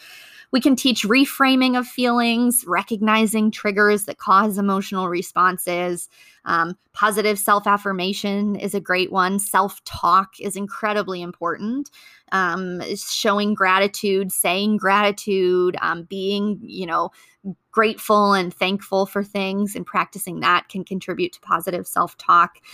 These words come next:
And then, um, some elements of mindfulness can also, some of those more, um, like, affirmation-like mindful activities or meditations can be really helpful.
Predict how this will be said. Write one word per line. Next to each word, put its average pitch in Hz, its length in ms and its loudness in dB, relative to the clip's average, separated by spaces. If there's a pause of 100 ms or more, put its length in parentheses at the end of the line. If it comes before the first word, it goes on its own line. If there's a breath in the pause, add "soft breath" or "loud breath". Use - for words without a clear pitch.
(200 loud breath)
And 262 120 0
then, 277 180 2
um, 247 300 4
some 311 300 2
elements 190 440 -2
of 196 100 -4
mindfulness 175 720 -4
can - 160 -12
also, 175 580 2
some 202 220 -2
of 185 120 -2
those 180 260 0
more, 170 420 2
um, - 240 -2
like, - 280 -8
affirmation-like 185 1040 -2 (300 loud breath)
mindful 175 540 0
activities 180 640 0
or 170 80 -4
meditations - 640 -8
can 220 160 -12
be - 140 -14
really - 240 -8
helpful. - 480 -6